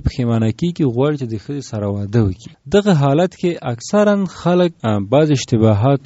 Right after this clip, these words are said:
مرتکب کېږي چې په آینده کې باید دغه مشت-، اشتباه دوی مرتکب نه شي. ولې؟ کله چې دوی ښځه، خپله ښځه طلاقه کړه، نو دوی داسې فکر کوي چې ګویا حلاله دوی ته وایي چې زه به، آ، د خپلې ښځه بل چا سره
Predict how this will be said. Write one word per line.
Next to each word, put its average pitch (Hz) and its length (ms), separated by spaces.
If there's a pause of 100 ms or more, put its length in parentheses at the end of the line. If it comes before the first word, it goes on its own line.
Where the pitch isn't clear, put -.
مرتکب 104 480 (100)
کېږي 170 340
چې - 120
په - 100
آینده 120 200
کې 135 120
باید 123 180
دغه 135 160
مشت-، 123 280
اشتباه 120 400
دوی 123 120
مرتکب 117 500
نه 131 200
شي. 107 200
ولې؟ 175 320 (180)
کله 202 160
چې - 220
دوی 143 100
ښځه، 131 320
خپله 127 180
ښځه 117 240
طلاقه 156 480
کړه، 160 300
نو 139 100
دوی 151 140
داسې 160 220 (100)
فکر 156 200 (100)
کوي 151 220
چې 127 60 (160)
ګویا 151 300 (120)
حلاله 113 360
دوی 139 260
ته 156 200
وایي 147 180
چې 139 160 (140)
زه 127 100
به، 123 120 (180)
آ، 113 160
د 104 140
خپلې 143 360
ښځه 143 280
بل 139 80
چا 135 220
سره 117 280